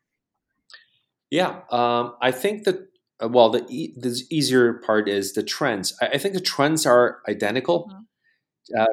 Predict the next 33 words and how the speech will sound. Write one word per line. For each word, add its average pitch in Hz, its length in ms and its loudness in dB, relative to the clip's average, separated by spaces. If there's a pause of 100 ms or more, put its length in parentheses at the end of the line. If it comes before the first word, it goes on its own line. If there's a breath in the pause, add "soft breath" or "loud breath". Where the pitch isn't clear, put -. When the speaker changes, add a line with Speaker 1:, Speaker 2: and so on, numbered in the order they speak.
Speaker 1:
for 123 60 -2
example, 110 580 2
um, 98 480 0
is, 117 260 -8
especially 131 520 2
if 120 100 0
you 135 80 -2
look 143 80 4
at 127 60 -4
the 127 80 2
product, 170 580 4
uh, 117 180 0
well, 127 380 4
uh, 123 260 4
well, 139 300 2
a 131 40 -4
lot 165 180 6
of 170 80 -2
products 135 440 4
l-, 92 200 -6 (320)
look 131 300 2 (100)
identical, 98 640 -2
and, 104 260 -6 (140)
uh, 104 120 -4 (260)
U 127 260 4
S 117 280 4
is - 160 -4
doing 113 300 -4
a 98 40 -6
lot 123 200 6
of 120 100 -2
things 113 240 -4
on, 107 180 -2